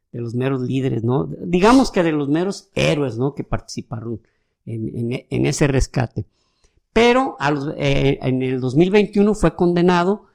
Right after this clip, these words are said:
a ciento veinte años de cárcel, o sea, no, no, pues el tipo no, si no hubiera hecho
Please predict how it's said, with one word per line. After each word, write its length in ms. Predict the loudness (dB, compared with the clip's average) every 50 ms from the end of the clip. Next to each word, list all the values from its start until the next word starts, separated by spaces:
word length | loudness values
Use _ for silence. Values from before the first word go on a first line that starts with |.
| _ _ _ _ _
a 140 | 0 2 2
ciento 560 | 2 4 4 4 4 4 4 2 0 -2 2
veinte 420 | 4 4 4 4 2 2 0 2
años 300 | 2 4 4 4 2 2
de 100 | 0 -2
cárcel, 360 | 0 0 0 2 2 2 2 2
o 40 |
sea, 160 | 2 2 2 2
no, 220 | 2 2 2 0
no, 340 | 2 2 2 2 0 -2 -6 -10 _ _ _ _ _ _ _ _ _ _ _ _ _ _ _ _ _ _ -20 -8 -4
pues 160 | -4 0 0
el 120 | 0 0 2
tipo 340 | 2 0 0 2 4 4 6
no, 800 | 6 8 6 6 6 6 6 6 6 4 4 2 0 -4 -6 -8
si 200 | -2 4 6 8
no 180 | 8 10 8
hubiera 420 | 8 8 6 6 6 4 4 4 2
hecho 320 | 2 2 2 2 2 0